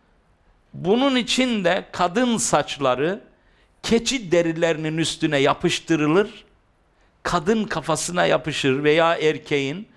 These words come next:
böyle peruk, amatör şekilde. S-, kadın saçı satılırdı, satılır.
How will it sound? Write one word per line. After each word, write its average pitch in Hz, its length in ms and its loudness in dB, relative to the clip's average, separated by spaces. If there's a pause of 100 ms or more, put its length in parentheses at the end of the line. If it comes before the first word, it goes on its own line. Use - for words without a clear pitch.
(260)
böyle 233 480 0 (280)
peruk, 226 540 -2 (360)
amatör 208 520 0
şekilde. 104 520 -10 (840)
S-, - 280 -10
kadın 226 480 0
saçı 185 480 -2
satılırdı, 170 840 0
satılır. 131 720 -2